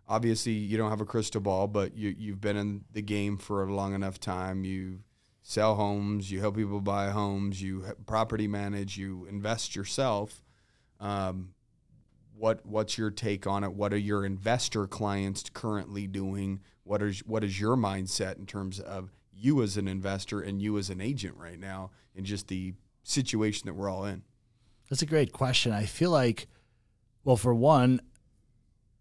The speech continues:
Speaker 2: a lot of people try to wrap their head around the future. My crystal ball has been broken ever since I started. Um, I wanna address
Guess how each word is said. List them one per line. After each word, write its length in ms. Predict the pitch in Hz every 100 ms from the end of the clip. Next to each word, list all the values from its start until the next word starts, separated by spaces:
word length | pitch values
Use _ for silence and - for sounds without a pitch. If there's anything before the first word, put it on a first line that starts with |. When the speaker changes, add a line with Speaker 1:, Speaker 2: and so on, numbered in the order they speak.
| _ -
Speaker 2:
a 60 |
lot 320 | 110 127 143
of 140 | 147 -
people 240 | 135 131
try 180 | 120 127
to 60 | 110
wrap 240 | 113 117
their 140 | 110
head 260 | 101 104 113
around 260 | 107 104 98
the 60 |
future. 340 | - 104 - 127
My 120 | 107
crystal 320 | - 151 -
ball 140 | 101 98
has 100 | 92
been 180 | 98
broken 500 | 90 107 101 95 92 -
ever 160 | 101 92
since 280 | - 101 95
I 80 |
started. 460 | 90 - 107 95 98 - - _ _ _ _
Um, 460 | 107 104 98 95 98 _ _ _ _ _ _ _ -
I 60 |
wanna 200 | 127 170
address 540 | 143 120 131 123 -